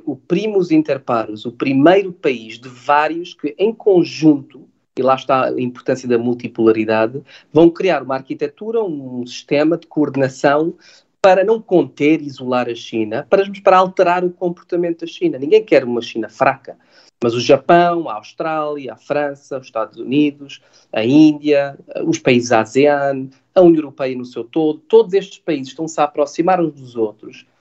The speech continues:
para alinharem as suas estratégias uns com os outros, de forma a moderar, acho que é essa a palavra, o comportamento chinês, que tem sido assertivo, violento, agressivo,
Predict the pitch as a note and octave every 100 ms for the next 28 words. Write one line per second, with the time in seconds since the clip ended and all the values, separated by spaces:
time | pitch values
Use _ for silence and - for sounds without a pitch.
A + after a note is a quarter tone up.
0 | _ - D#3 D#3+ E3+ E3 _ _ _ -
1 | F3+ F3+ E3+ F#3+ E3+ C3+ - B2 A#2 A2+
2 | A#2 B2+ A#2 A#2 A#2+ A2+ A#2 G#2+ G#2+ G#2
3 | G2+ D3 D#3 - - - - - - F3+
4 | F3+ F#3 E3+ F#3+ G#3+ - _ E3 F3 G#3+
5 | F#3+ E3+ D#3 C3+ C#3 F3+ F3+ _ _ -
6 | A#2 - C3 C3 C3 - B2+ B2 C3+ D#3
7 | - F3+ F3+ F3 - E3+ E3 E3 D3+ G3
8 | F3 _ A#2 A#2 B2 A#2 A2+ - - -
9 | F3+ E3+ E3+ D3 A#2+ A2 A2+ D3 D3+ B2+
10 | - C3 - D3 C#3+ C#3